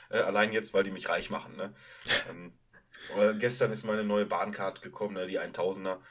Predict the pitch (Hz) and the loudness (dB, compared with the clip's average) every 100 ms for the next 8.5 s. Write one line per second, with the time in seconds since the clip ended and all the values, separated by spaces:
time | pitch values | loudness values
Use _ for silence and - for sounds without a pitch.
0 | - - - - 87 87 87 87 _ _ | -20 -20 -20 -8 -4 -4 -8 -16 _ _
1 | - 92 92 98 104 - - 98 104 - | -4 0 2 2 0 -4 -2 0 0 -4
2 | - - - _ _ - 127 123 107 120 | -14 -14 -16 _ _ -8 -2 -2 -2 -6
3 | 113 104 101 - - _ - 120 131 131 | -2 0 0 -4 -20 _ -4 -2 0 0
4 | 123 98 101 113 104 - 117 - - 180 | -2 -4 -6 -8 -6 -2 -2 -2 -6 -4
5 | - 107 107 98 - 101 - 104 - - | -2 2 2 2 -4 -4 -6 -8 -12 -14
6 | _ - - - _ _ - - 104 107 | _ -20 -20 -20 _ _ -20 -6 -2 -2
7 | - - - - 95 - 117 110 107 104 | -4 -10 -14 -12 0 4 6 6 4 0
8 | - - 95 - 78 | -6 2 2 2 -8